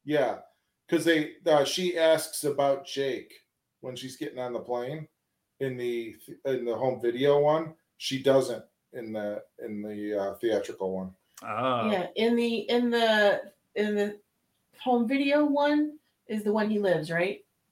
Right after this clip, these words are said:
Speaker 1: Yes.
Speaker 2: Yes.
Speaker 3: In the home video one, there's a line added saying, "Take care of Jake," or, "How is Jake
Speaker 2: Yes,
Speaker 3: doing?"
Speaker 2: yes.
Speaker 3: And, "Take care of him." In the theatrical, nothing is mentioned. They don't make, mention Jake at all.
Speaker 1: Yep.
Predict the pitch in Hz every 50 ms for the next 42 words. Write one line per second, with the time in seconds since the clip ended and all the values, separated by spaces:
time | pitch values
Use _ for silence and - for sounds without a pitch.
0 | _ _ _ _ - 127 127 107 90 - - - - - - 131 117 - 214 233
1 | 233 226 254 247 233 320 359 370 349 277 240 214 202 202 196 202 202 202 196 196
2 | 202 190 190 214 220 226 233 240 240 240 233 - - 180 185 185 190 185 190 185
3 | 185 190 - _ _ _ _ - - - 202 196 196 190 190 196 202 196 _ _
4 | _ _ _ _ _ _ _ _ _ - - 262 262 254 - - 247 233 220 214
5 | 202 208 - 220 190 170 - - - - 160 175 175 - 214 208 208 208 196 196
6 | - 202 190 175 147 - 185 180 170 170 165 165 165 120 110 - - - 180 175
7 | - - 180 - - 247 226 208 185 170 170 - - - - - _ _ - 220
8 | 220 226 208 202 214 240 226 240 262 302 302 302 294 262 247 214 190 185 180 185
9 | 185 - _ _ _ - 208 202 226 226 233 233 214 208 202 202 202 190 180 180
10 | 185 170 160 190 190 190 190 185 190 190 190 190 - 185 185 185 180 196 185 180
11 | 175 190 180 160 - 175 165 160 - - - - _ _ _ _ _ _ - -
12 | - 117 113 - -